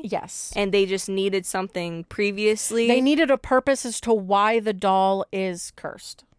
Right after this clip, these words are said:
Speaker 1: and
Speaker 2: Yeah.
Speaker 1: haunted.
Speaker 2: Yes.
Speaker 1: They needed a reason why. So they gave it a reason.
Speaker 2: A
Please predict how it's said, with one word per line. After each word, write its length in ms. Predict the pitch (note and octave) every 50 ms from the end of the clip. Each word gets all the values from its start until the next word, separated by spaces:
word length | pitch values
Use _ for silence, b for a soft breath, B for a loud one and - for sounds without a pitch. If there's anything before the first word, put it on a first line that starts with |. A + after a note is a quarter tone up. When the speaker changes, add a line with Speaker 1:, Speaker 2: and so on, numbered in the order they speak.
| _ _ _ _ _ _ _
Speaker 1:
and 100 | G3+ F#3+ F#3
Speaker 2:
Yeah. 100 | F3+ E3+
Speaker 1:
haunted. 240 | D#3+ - - - - - _ _ _ _
Speaker 2:
Yes. 260 | - E3 - - -
Speaker 1:
They 140 | - A#3 A#3
needed 380 | A#3 A#3 A#3+ C4 C#4+ C#4 D#4 C4
a 100 | A#3+ G#3+
reason 640 | G3+ G3 G#3+ A#3+ C#4 D4 C#4 D#4+ D#4 C#4+ A3 G3
why. 480 | F#3+ G#3+ G#3+ G3 - - - - - - b b b b b
So 220 | b - - A#3 A3
they 380 | G3+ A3 A#3 A3+ A3 G#3+ G3+ - _ _ G3 F#3 -
gave 340 | A#3+ A#3 A#3+ B3+ B3+ G#3+
it 120 | A#3+ A#3+ - -
a 100 | G3+ F#3+
reason. 540 | F#3 G3 F#3+ F3 - - - - - A3 -
Speaker 2:
A 200 | - G3+ F#3 F#3+